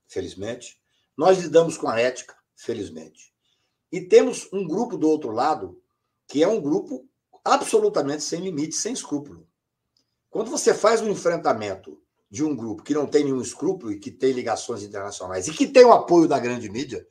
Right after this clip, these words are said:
por isso, repito, eu elogio o trabalho de vocês, que foi um trabalho que nos deu possibilidade de ter voz, Breno. Não era fácil, não.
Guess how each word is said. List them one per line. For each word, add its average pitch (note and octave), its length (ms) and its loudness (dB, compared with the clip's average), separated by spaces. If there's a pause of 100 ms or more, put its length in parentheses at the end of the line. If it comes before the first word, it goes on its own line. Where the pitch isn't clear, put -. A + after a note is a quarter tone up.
(500)
por G#2 100 -10
isso, D3+ 220 -6
repito, A2 480 -8 (640)
eu A2 380 -6 (240)
elogio A2 640 -2
o - 40 0
trabalho G2+ 400 -4
de F#2 80 -12
vocês, G#2 640 -12 (540)
que - 40 -20
foi A2+ 140 -10
um A2+ 40 -10
trabalho A2+ 340 -4
que A#2+ 80 -14
nos A2 180 -10
deu B2+ 180 2
possibilidade B2+ 440 -4
de - 80 -20
ter E3+ 120 0
voz, C#3+ 920 4
Breno. F2+ 320 -14 (480)
Não G#2 100 -8
era F3+ 160 0
fácil, G#3 380 2
não. F#3 420 -2